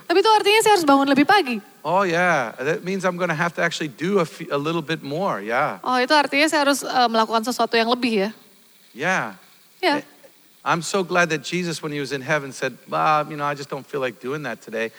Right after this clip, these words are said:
Speaker 2: I don't feel like coming to earth and dying for you."
Speaker 1: Saya, saya, saya, saya sangat bersyukur wa-, bahwa Yesus waktu di surga dia bilang,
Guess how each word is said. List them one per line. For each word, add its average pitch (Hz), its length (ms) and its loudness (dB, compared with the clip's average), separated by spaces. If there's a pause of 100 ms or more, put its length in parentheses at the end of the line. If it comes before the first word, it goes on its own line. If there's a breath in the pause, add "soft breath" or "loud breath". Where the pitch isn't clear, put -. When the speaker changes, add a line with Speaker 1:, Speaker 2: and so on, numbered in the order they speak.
(160 loud breath)
Speaker 2:
I 135 80 -2
don't 151 140 -2
feel 147 100 -2
like 135 160 -4
coming 160 240 -6
to 139 80 -6
earth 117 320 -4
and 107 80 -10
dying 113 400 -4
for - 80 -14
you." 98 240 -12 (320 loud breath)
Speaker 1:
Saya, 359 240 4
saya, 392 160 6
saya, 392 160 4
saya 349 240 4
sangat 302 80 2
bersyukur 269 400 4
wa-, 311 160 6
bahwa 240 240 6
Yesus 247 300 4
waktu 277 180 0
di 240 80 0
surga 254 240 2
dia 262 160 2
bilang, 254 160 2